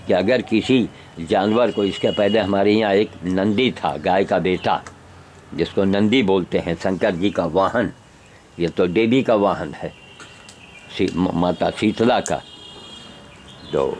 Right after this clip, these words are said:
और इसका एक मंत्र भी हमारे पास टेप में रखा हुआ है, उसको अभी हम लाएंगे और ला करके आपको, अ, अभी टेप अगर रखा है तो अभी हम टेप को सुनाएंगे कि वो मंत्र इसके बारे में कैसा बोला गया है,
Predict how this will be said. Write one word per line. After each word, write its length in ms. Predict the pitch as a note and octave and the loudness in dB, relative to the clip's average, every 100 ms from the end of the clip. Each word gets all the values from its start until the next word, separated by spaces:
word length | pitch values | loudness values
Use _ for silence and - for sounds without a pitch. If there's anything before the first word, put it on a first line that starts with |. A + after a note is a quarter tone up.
| - - - - - - | -12 -20 -18 -18 -10 -4
और 100 | E2 | -2
इसका 340 | G2 - C3 | -2 0 2
एक 260 | A2+ A#2 - | 4 4 2
मंत्र 440 | F#2+ A2+ C3 B2 | 0 0 2 0
भी 240 | G2+ A2 A2+ | 2 4 4
हमारे 340 | G2 G#2+ A2+ | 2 2 2
पास 260 | - G#2+ G#2+ - | 2 0 0 0
टेप 240 | G#2+ - | 0 2
में 140 | G#2 G#2 | 0 0
रखा 320 | F#2+ - B2 | 0 0 -2
हुआ 280 | F#2 F#2 F2+ | 0 2 2
है, 180 | G#2+ - - - - - - - | 0 -4 -10 -20 -20 -20 -10 -2
उसको 300 | G2+ - A#2+ | -2 0 2
अभी 260 | G2 A2+ G#2+ | 2 2 2
हम 280 | G#2 C#3+ E2 | 0 -2 0
लाएंगे 540 | F#2 G2 C3+ F#2+ G2 C3+ - - - | 0 2 2 2 2 0 -8 -20 -6
और 140 | G2 | 0
ला 240 | G2 G2+ A2+ | 2 2 2
करके 420 | G#2+ F2 - D3+ | 0 -2 2 2
आपको, 480 | G2 G2 - G#2 - | 4 0 0 0 0
अ, 600 | - - - - - D#2 | -4 -16 -20 -20 -14 -6
अभी 540 | E2 E2 E2 F#2+ F2+ E2+ - - - | -2 -2 2 2 0 -4 -16 -10 0
टेप 260 | G2+ F#2+ | 0 2
अगर 260 | F#2+ F#2 F2 E2 D#2+ | 0 0 -2 -6 -6
रखा 340 | D#2 E2 - A#2+ | -6 -4 -4 -2
है 140 | A#2+ | 0
तो 120 | A#2 | 0
अभी 180 | G2+ A2+ | 2 4
हम 120 | A#2 G#2 | 2 0
टेप 220 | G#2 G#2+ - - | 2 2 0 0
को 220 | A#2+ G#2 - | 0 0 -2
सुनाएंगे 600 | G2+ G2 G#2 A2+ F2 D2 - - - - | -2 0 0 0 0 -2 -8 -20 -20 0
कि 80 | A2 | 4
वो 180 | G2 G2+ | 6 6
मंत्र 380 | G#2+ C#3 A#2 A#2 | 4 2 2 0
इसके 400 | G#2 G2 - G2 | 0 -2 0 2
बारे 300 | F#2+ G2 G2 | 2 2 2
में 120 | G2 | 0
कैसा 320 | F#2 E2+ F#2+ | 0 0 -2
बोला 320 | D#2+ E2 E2 | 0 0 0
गया 260 | D#2+ D#2+ D#2 | 0 0 0
है, 200 | F#2+ | 0